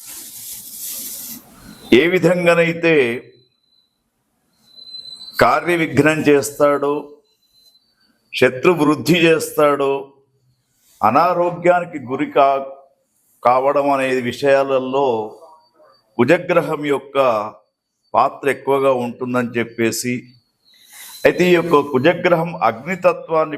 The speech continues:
పోలి ఉంటాడు. తర్వాత ముఖ్యంగా కుజగ్రహము ఎక్కువ శాతము ఎరుపు సింధూర వర్ణము వీటికి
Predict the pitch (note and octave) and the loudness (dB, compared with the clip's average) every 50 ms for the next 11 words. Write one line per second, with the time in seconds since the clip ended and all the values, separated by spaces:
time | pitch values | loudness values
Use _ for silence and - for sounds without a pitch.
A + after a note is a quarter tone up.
0 | - - B2+ B2+ C3+ C#3 C#3+ C3+ C3+ C3 C3 - C3 C3 B2+ B2+ C3 C3 B2+ - | -10 -6 -4 -4 -2 -2 -4 -4 -4 -6 -2 0 2 2 2 0 -2 -8 -10 -12
1 | _ _ _ _ _ _ _ _ _ _ _ _ _ _ _ _ _ _ _ - | _ _ _ _ _ _ _ _ _ _ _ _ _ _ _ _ _ _ _ 2
2 | A#2+ C3 D3+ D#3+ E3 E3+ E3+ E3+ E3+ D3+ C3+ C3+ B2 - C3 - D#3+ D3+ D#3 D3+ | 4 4 4 4 2 2 2 0 0 0 0 -2 -2 -2 0 0 0 2 2 2
3 | D#3 D3 C3 A2+ A2 - - - _ _ _ _ _ _ _ _ _ _ _ _ | 4 4 4 2 0 -4 -10 -18 _ _ _ _ _ _ _ _ _ _ _ _
4 | _ _ _ _ _ _ _ _ _ _ _ _ _ _ _ _ _ - A#2 B2 | _ _ _ _ _ _ _ _ _ _ _ _ _ _ _ _ _ 0 0 2
5 | B2 F3 F#3 D#3+ - F#3 F#3 F#3 - E3+ E3+ E3 D#3+ E3 D#3+ D3 C3+ A#2+ A#2+ - | 4 2 0 2 2 2 2 2 2 -2 -4 -4 -2 0 0 0 0 -2 -4 -8
6 | - - _ _ _ _ _ _ _ _ _ _ _ D#4+ D#4 _ _ _ _ _ | -10 -16 _ _ _ _ _ _ _ _ _ _ _ _ -20 _ _ _ _ _
7 | - - - - - - - - - _ _ _ _ _ _ _ _ _ _ _ | -20 -20 -20 -20 -20 -20 -20 -20 -20 _ _ _ _ _ _ _ _ _ _ _
8 | _ _ _ _ - - - A2+ A2+ - A#2 - F#3 F#3+ F#3 - - D#3+ D3+ D3+ | _ _ _ _ -4 0 2 2 2 2 4 4 4 4 4 2 2 4 4 4
9 | D3 - D3 C#3+ D3 D3+ D#3 D#3+ D#3 - - - - _ _ _ _ _ _ _ | 2 0 -2 -2 0 0 0 0 -2 -4 -10 -18 -20 _ _ _ _ _ _ _
10 | _ _ _ _ _ _ _ _ _ _ _ _ _ - A2+ A2+ B2+ C#3 E3 E3 | _ _ _ _ _ _ _ _ _ _ _ _ _ 0 2 4 4 4 2 0
11 | E3+ F3+ F3 F3+ F3+ E3 - - D3 D3 D3 D3+ B2+ C#3+ E3 E3 E3 D#3 D#3 D3 | 2 2 4 4 4 2 0 0 -2 -2 -4 -4 -2 2 4 4 4 4 2 0
12 | C#3+ C#3 C#3+ C#3+ C#3+ C#3 D3 C#3+ D3 D3 D3+ - - - _ _ _ _ _ _ | -2 -2 -4 -4 -6 -4 -4 -4 -4 -4 -4 -6 -10 -18 _ _ _ _ _ _
13 | _ _ _ _ _ - - - _ _ _ _ _ _ - G2+ B2+ D3 C#3 E3 | _ _ _ _ _ -20 -20 -20 _ _ _ _ _ _ 0 2 2 2 2 0
14 | D3 | 0